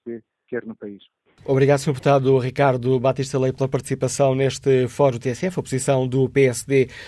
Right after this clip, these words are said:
Speaker 2: sobre a questão que hoje aqui debatemos e para a qual convidámos também o Partido, eh, Socialista. Ora, vamos agora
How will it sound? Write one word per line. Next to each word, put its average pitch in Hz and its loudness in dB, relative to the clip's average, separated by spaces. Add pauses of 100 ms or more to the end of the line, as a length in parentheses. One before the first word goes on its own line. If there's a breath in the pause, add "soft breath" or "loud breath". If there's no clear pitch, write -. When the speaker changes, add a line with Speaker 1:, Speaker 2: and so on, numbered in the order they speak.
(140)
Speaker 2:
sobre 135 0
a - -4
questão 135 0
que 143 2
hoje 131 4
aqui 131 0
debatemos 139 0
e 135 0
para 135 2
a 135 -2
qual 139 4
convidámos 123 -2
também 120 -2
o 117 -2
Partido, 113 -4
eh, 113 -2
Socialista. 143 -2 (340 loud breath)
Ora, 151 6
vamos 160 6
agora 131 4